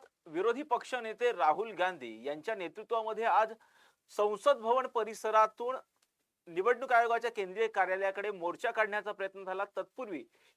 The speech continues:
या मोर्चाला जे आहे पोलिसांनी अडवल्याचं पाहायला मिळालं आणि त्याच अनुषंगानं आज आपला लाईव्हचा विषय आहे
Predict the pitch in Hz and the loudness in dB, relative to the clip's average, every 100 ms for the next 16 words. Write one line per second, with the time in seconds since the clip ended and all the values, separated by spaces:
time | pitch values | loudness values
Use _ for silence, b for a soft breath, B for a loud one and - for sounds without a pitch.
0 | - 226 208 208 240 247 254 247 226 240 | 2 2 4 2 2 0 2 4 4 2
1 | 220 214 208 226 214 180 196 196 214 - | -2 -4 -2 -2 0 0 0 -2 0 4
2 | 165 180 190 180 175 196 202 - 214 - | 4 4 2 0 2 0 -2 0 0 0
3 | 196 226 277 254 208 147 165 185 196 214 | -8 -6 -6 -2 -2 0 0 2 2 4
4 | 196 190 196 214 190 226 196 233 | 4 2 0 -2 0 2 4 4